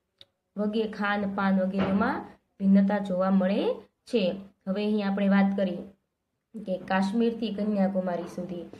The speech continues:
અને ગુજરાતથી અરુણાચલ પ્રદેશ સુધી દેશવાસીઓમાં રૂપની બાબતમાં, રંગની બાબતમાં, પોશાકની બાબતમાં, ધર્મની બાબતમાં, ભાષાની બાબતમાં,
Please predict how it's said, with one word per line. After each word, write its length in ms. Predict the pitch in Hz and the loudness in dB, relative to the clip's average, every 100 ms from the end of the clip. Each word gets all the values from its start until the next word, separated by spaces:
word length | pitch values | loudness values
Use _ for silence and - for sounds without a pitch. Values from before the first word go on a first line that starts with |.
| _ _ | _ _
અને 180 | 185 | -6
ગુજરાતથી 800 | 180 202 202 214 208 196 196 196 | -4 -6 -6 -4 -2 -2 -2 0
અરુણાચલ 520 | 190 202 196 196 196 190 | 2 2 0 0 0 -2
પ્રદેશ 380 | - 202 208 196 | -4 -6 -6 -6
સુધી 280 | 196 190 185 | -6 -6 -6
દેશવાસીઓમાં 960 | 185 202 202 196 196 190 180 185 175 - - _ 190 | -4 -4 -2 0 0 -4 -6 -6 -8 -10 -20 _ -4
રૂપની 340 | 214 208 214 | -4 -4 -2
બાબતમાં, 640 | 202 196 196 196 185 180 | 0 0 0 0 0 0
રંગની 320 | 185 196 214 208 | 0 2 0 0
બાબતમાં, 640 | 196 190 196 190 190 196 | 0 0 0 -2 -2 -4
પોશાકની 460 | 202 208 220 202 196 | -8 -6 -6 -4 0
બાબતમાં, 500 | 190 190 190 185 180 | 2 2 -2 -4 -2
ધર્મની 440 | 202 202 208 202 196 | -2 0 0 0 2
બાબતમાં, 480 | 190 190 190 180 180 | 2 2 -2 -6 -4
ભાષાની 460 | 185 196 208 196 | -6 -4 -4 -2
બાબતમાં, 560 | 190 185 196 196 185 | 0 0 -2 -2 -4